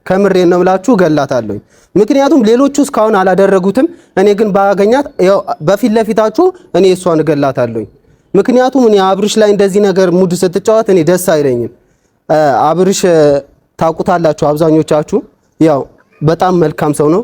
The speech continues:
ለኔ በጣም፣ በጣም ጥሩ ሰው የምለው ሰው ነው። እና እናንተም እንደ-፣ ራሱ፣ እ፣ እንደዚህ ስታወሩ በጣም ይደብራል። ሌሎቻችሁ ካላረጋችሁት እኔ ግን አረገዋለሁኝ። እ፣ እዩን ጠርቼዋለሁኝ፣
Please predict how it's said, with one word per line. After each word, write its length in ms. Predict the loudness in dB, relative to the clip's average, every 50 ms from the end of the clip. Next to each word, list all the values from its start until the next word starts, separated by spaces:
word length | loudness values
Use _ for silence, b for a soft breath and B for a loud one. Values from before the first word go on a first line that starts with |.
| -2 -2
ለኔ 240 | 0 0 2 2 0 0 0
በጣም፣ 320 | -2 0 0 0 0 0 0 0
በጣም 280 | 0 0 0 0 0 0
ጥሩ 160 | 0 0 0 0 0
ሰው 120 | 0 0
የምለው 300 | 2 2 2 2 0 0
ሰው 140 | 0 -2 -2 -2
ነው። 100 | -4 -6 -10 b b b b b
እና 160 | -2 0 0 2 2 2
እናንተም 460 | 2 2 2 2 2 0 0 0 0 0
እንደ-፣ 240 | 0 0 0 0 0 0
ራሱ፣ 260 | 0 0 0 0 0 0 -2 -2 -2 -6 b b b b b b b _ _ _ -4
እ፣ 100 | -2 0 0 2 0 0 -2 -2 -2
እንደዚህ 360 | -2 0 0 0 0 0 -2
ስታወሩ 420 | -2 -2 -4 -2 0 0 0 0 0
በጣም 300 | 0 -2 0 0 0 0 0
ይደብራል። 540 | 0 0 0 -2 0 0 0 0 0 -2 -4 -8 _ _ _ _ _ -20 -14 -4 0
ሌሎቻችሁ 540 | 0 2 2 0 0 0 -2 -2 -2 -4
ካላረጋችሁት 720 | -4 -2 -2 0 0 0 0 0 0 0 -2 -2 -4 -4 -2
እኔ 100 | 0 0 2
ግን 140 | 2 2 0
አረገዋለሁኝ። 680 | 0 0 0 0 0 0 0 0 0 0 0 0 0 0 -4 b b b b b b -4
እ፣ 80 | -2 0 0 0 -2 -6 -6 -2 0
እዩን 260 | 0 2 2 0 0
ጠርቼዋለሁኝ፣ 680 | 0 0 0 0 -2 0 0 0 0 0 0 0 0 0